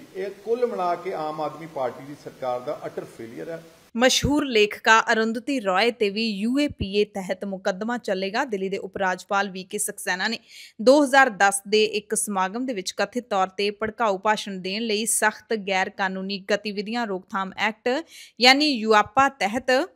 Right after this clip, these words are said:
Speaker 2: ਲੇਖਕਾ ਅਰੁੰਧਤੀ ਰਾਏ ਅਤੇ ਕਸ਼ਮੀਰ ਕੇਂਦਰੀ ਯੂਨੀਵਰਸਿਟੀ ਦੇ ਸਾਬਕਾ ਪ੍ਰੋਫੈਸਰ ਸ਼ੇਖ ਸ਼ੌਕਤ ਹੁਸੈਨ ਵਿਰੁੱਧ ਮੁਕੱਦਮਾ ਚਲਾਉਣ ਦੀ ਮਨਜ਼ੂਰੀ ਦਿੱਤੀ ਹੈ। ਲੰਘੇ ਸਾਲ ਅਕਤੂਬਰ ਵਿੱਚ ਐਲ ਜੀ ਨੇ ਵੱਖ-ਵੱਖ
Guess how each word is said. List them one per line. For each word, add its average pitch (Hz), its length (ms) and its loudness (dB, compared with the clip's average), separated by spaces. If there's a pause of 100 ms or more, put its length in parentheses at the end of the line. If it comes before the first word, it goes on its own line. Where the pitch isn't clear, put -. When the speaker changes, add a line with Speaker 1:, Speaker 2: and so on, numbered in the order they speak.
Speaker 2:
ਲੇਖਕਾ 262 580 8 (120)
ਅਰੁੰਧਤੀ 226 440 0
ਰਾਏ 208 380 4
ਅਤੇ 208 200 -2
ਕਸ਼ਮੀਰ 226 520 -2
ਕੇਂਦਰੀ 202 400 -6
ਯੂਨੀਵਰਸਿਟੀ 196 440 -6
ਦੇ 247 120 -2
ਸਾਬਕਾ 202 420 -2
ਪ੍ਰੋਫੈਸਰ 202 560 -6 (320)
ਸ਼ੇਖ 269 320 6 (100)
ਸ਼ੌਕਤ 226 580 -2
ਹੁਸੈਨ 233 400 0
ਵਿਰੁੱਧ 208 340 -4
ਮੁਕੱਦਮਾ 233 480 0
ਚਲਾਉਣ 202 320 -2
ਦੀ 196 160 -6
ਮਨਜ਼ੂਰੀ 202 460 -2
ਦਿੱਤੀ 202 360 -4
ਹੈ। 247 100 0 (500)
ਲੰਘੇ 277 260 6
ਸਾਲ 285 280 4
ਅਕਤੂਬਰ 277 420 0
ਵਿੱਚ 226 260 0
ਐਲ 226 440 2
ਜੀ 240 140 -4
ਨੇ 277 80 -2
ਵੱਖ-ਵੱਖ 208 400 -2